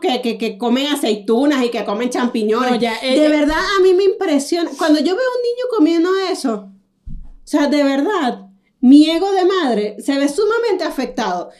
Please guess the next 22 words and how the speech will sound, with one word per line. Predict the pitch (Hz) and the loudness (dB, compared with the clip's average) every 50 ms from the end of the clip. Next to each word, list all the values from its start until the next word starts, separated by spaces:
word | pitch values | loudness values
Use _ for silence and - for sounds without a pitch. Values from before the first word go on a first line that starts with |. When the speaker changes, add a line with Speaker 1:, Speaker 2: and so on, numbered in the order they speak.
| - _ _ | -20 _ _
Speaker 1:
Porque | - 269 269 302 302 294 | -6 -4 -2 0 2 2
yo | 311 | 2
digo, | 320 320 320 311 302 - - - - | 0 0 -2 -4 -4 -6 -10 -10 -4
"¿Por | 320 311 302 302 | -2 -2 0 0
qué? | - 370 359 359 349 - - - _ - | -2 -2 -4 -4 -6 -8 -12 -20 _ -6
O | 294 | -6
sea, | 277 - 339 269 247 | -4 -4 -4 -4 -4
¿por | - 262 254 - | -4 -4 -4 -2
qué | - 302 | -2 -4
tú, | 302 302 - - 359 339 311 254 196 - - - - _ _ _ _ _ _ _ _ _ | -4 -4 -4 -2 0 2 2 0 0 -2 -8 -14 -20 _ _ _ _ _ _ _ _ _
mamá | 233 240 247 247 247 254 262 262 277 | -2 0 2 2 2 2 2 2 2
del | 294 294 294 277 269 | 2 2 2 2 0
niño? | 269 269 269 269 269 285 294 294 294 - - - - _ | 0 0 0 0 0 0 0 -2 -4 -6 -10 -20 -16 _
Speaker 2:
Porque | 240 240 233 240 226 | -12 -10 -8 -8 -8
tú | - 269 269 | -6 -4 -4
lo | 262 269 | -4 -4
lograste. | 269 247 226 226 214 202 196 - - | -6 -6 -6 -8 -8 -10 -12 -8 -4
Speaker 1:
¿Por | 170 285 285 | 0 0 0
qué | - 339 330 | 0 0 -2
tú | - 381 359 | -2 -2 -2
lo | 359 349 | 0 0
lograste | 339 302 277 269 262 254 247 - 302 | 0 0 0 0 -2 -4 -4 -2 -2